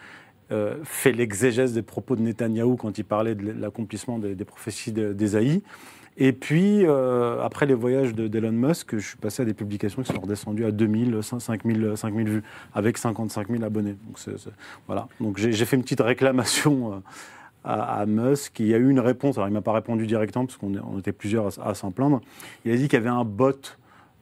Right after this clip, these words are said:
euh, un bot sur Twitter qui avait, euh, euh, voilà, indépendant, qui avait, euh, censuré les comptes. Et il m'a dit que ça sera réglé dans la journée. Ça a été réglé.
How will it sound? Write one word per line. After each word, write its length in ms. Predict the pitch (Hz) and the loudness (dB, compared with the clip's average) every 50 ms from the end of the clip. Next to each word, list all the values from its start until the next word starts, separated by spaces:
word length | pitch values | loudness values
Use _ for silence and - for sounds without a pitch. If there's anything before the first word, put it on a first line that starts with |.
| - | -10
euh, 540 | - 120 110 107 104 104 104 104 104 101 104 | -6 -4 -4 -2 -2 -4 -4 -4 -6 -6 -6
un 160 | 104 101 104 | -6 -6 -6
bot 180 | 98 95 110 113 110 | -4 -4 -4 -4 -4
sur 260 | - - - 110 - | -6 -8 -8 -8 -8
Twitter 380 | - - 110 98 - 110 110 110 - - | -10 -12 -10 -6 -4 -4 -4 -4 -6 -10
qui 160 | - - 113 | -10 -8 -8
avait, 400 | 107 98 92 95 101 101 107 104 | -8 -6 -6 -4 -2 -2 -2 -2
euh, 80 | 98 95 95 95 95 98 98 101 - - - - - _ _ _ _ - | -4 -6 -8 -10 -12 -12 -14 -16 -20 -20 -20 -20 -20 _ _ _ _ -12
euh, 60 | - - 101 101 98 98 | -10 -10 -10 -8 -8 -8
voilà, 220 | 98 92 92 92 98 104 - - | -6 -6 -6 -6 -6 -4 0 2
indépendant, 800 | 135 135 127 135 135 135 - 120 127 127 113 123 123 127 127 131 | 2 4 4 2 2 2 0 0 0 2 2 0 0 0 0 -2
qui 140 | 127 - 113 | -2 -4 -6
avait, 340 | 104 95 95 107 110 113 113 | -4 -4 -4 -4 -2 -2 -2
euh, 240 | 107 101 101 98 | -4 -6 -8 -10
censuré 580 | 98 - - 123 120 120 - - - 110 107 113 | -8 -6 -6 -6 -4 -6 -6 -6 -4 -4 -2 -2
les 120 | 104 104 | -4 -4
comptes. 260 | - - 123 123 - - | -4 -4 -4 -4 -6 -8
Et 100 | 104 98 | -10 -10
il 80 | 101 98 | -10 -8
m'a 60 | 98 | -8
dit 200 | 101 98 104 104 | -6 -4 -4 -4
que 80 | 113 104 | -4 -6
ça 80 | 113 | -6
sera 220 | 104 - - 113 101 | -6 -4 -2 -2 0
réglé 180 | 101 95 98 | 0 0 0
dans 140 | 101 98 95 | -2 -2 -2
la 80 | 95 95 | -4 -6
journée. 220 | 90 92 95 110 | -6 -8 -6 -4
Ça 80 | 113 127 | -4 -4
a 20 | |
été 120 | 120 - 117 | -2 0 0
réglé. 300 | 117 113 113 123 139 | 0 2 2 2 0